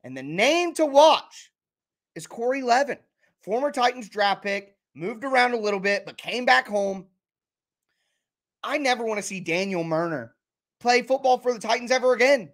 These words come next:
Just get him out of here. God, I'm done. I'm done with it. He is like, Daniel Murner is the Logan Woodside of the offensive line. I don't understand how he's still here. I don't get it.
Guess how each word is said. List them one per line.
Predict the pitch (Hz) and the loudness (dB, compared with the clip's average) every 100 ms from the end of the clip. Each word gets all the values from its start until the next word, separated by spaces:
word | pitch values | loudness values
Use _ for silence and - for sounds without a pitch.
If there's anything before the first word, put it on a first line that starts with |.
| _ | _
Just | - 285 226 | -8 -8 -4
get | 294 | -2
him | 285 | 0
out | 269 294 277 | 0 0 -2
of | |
here. | 160 135 - - | -4 -10 -12 -10
God, | 233 269 233 165 - _ _ _ _ _ _ _ _ _ _ - | -4 0 -2 -4 -12 _ _ _ _ _ _ _ _ _ _ -10
I'm | 185 | -2
done. | 214 269 294 151 - _ _ | 2 2 0 -4 -14 _ _
I'm | 143 | -4
done | 185 226 190 | 2 2 0
with | 151 | -6
it. | - _ _ _ _ | -12 _ _ _ _
He | 254 | -6
is | 262 | -2
like, | 233 226 - _ _ _ _ _ _ _ _ _ _ _ | 0 -2 -4 _ _ _ _ _ _ _ _ _ _ _
Daniel | 196 240 294 277 | -2 0 0 -2
Murner | 220 220 208 143 - _ _ _ _ | 0 -2 -2 -8 -14 _ _ _ _
is | 196 214 214 160 - _ 156 | 2 2 2 -4 -16 _ -4
the | 190 | -2
Logan | 185 208 196 190 | 4 4 4 -2
Woodside | 175 190 185 165 147 135 | -2 -2 -2 0 0 0
of | 147 | -4
the | 160 | -4
offensive | 160 165 160 151 127 | 0 0 -2 -6 -8
line. | 135 139 117 - | -6 -6 -6 -6
I | 160 | -6
don't | 151 147 214 226 226 | -4 0 2 2 0
understand | 196 185 160 - 156 165 131 - _ _ | -4 -4 -8 -4 -2 0 -4 -10 _ _
how | 147 165 | 0 2
he's | 165 151 | 2 -4
still | - - 151 | -8 -4 -4
here. | 147 151 143 117 _ _ _ _ _ _ | -4 -4 -4 -6 _ _ _ _ _ _
I | 123 | -6
don't | 165 170 | -4 -4
get | 156 139 | -6 -10
it. | 98 | -12